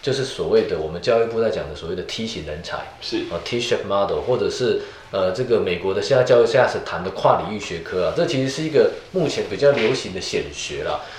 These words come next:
Speaker 1: 那我觉得这显学，这个方法学其实并不是说方法有好坏的问题，而是说为了要去对应这一种新时代的一种状态，所以它必须要有不同的态度跟方法学来面对这样的一个时代。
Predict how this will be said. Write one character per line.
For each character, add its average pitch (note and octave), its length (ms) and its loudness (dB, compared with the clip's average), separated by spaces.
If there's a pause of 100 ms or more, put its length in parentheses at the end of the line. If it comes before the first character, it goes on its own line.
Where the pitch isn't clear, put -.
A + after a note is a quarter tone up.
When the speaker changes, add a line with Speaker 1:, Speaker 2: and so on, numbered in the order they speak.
(140)
Speaker 1:
那 A3+ 100 8
我 E3 100 8
觉 C#3+ 60 2
得 E3 80 4
这 G#3 80 10
显 - 260 4
学， G#3 160 4
这 G#3+ 200 4
个 F3 60 6
方 F3 200 6
法 D3 140 4
学 F#2+ 140 0
其 A2+ 140 -6
实 B2 260 0 (640)
并 F#3+ 180 0
不 C#3 80 2
是 D3+ 140 -2
说 D#3 140 4
方 - 240 6
法 G2+ 120 4
有 - 80 4
好 - 240 0
坏 - 160 2
的 - 60 -2
问 A2 240 0
题， E2+ 240 -10
而 G#2 60 0
是 C3+ 140 -2
说 C#3+ 380 4 (180)
为 E3+ 200 8
了 A#2 120 10
要 C3 260 8
去 - 280 -2 (100)
对 C#3+ 220 8
应 A#2+ 280 0
这 A#2+ 120 4
一 A#2+ 200 6
种 F2+ 220 2 (720)
新 D#3+ 280 0
时 A#2 180 -2
代 B2+ 180 6
的 G2 100 2
一 A2+ 160 -2
种 F#2+ 160 -6
状 F#2+ 240 2
态， G#2 220 -2 (240)
所 - 120 0
以 C3+ 60 4
它 D3+ 100 6
必 D3+ 160 -2
须 C#3 180 -4
要 D3 160 6
有 - 60 -4
不 D3 80 -2
同 G2 200 -4
的 G2 100 -2
态 - 240 0 (120)
度 B2 220 -2
跟 A2 280 -2 (280)
方 A#2+ 160 2
法 E2+ 160 -4
学 E2+ 160 -6
来 F2 120 -2
面 A#2+ 280 0
对 G#2 160 4
这 - 80 -2
样 E2 160 -4
的 D#2+ 60 -8
一 - 120 -14
个 - 60 -12
时 - 160 -14
代。 - 180 -4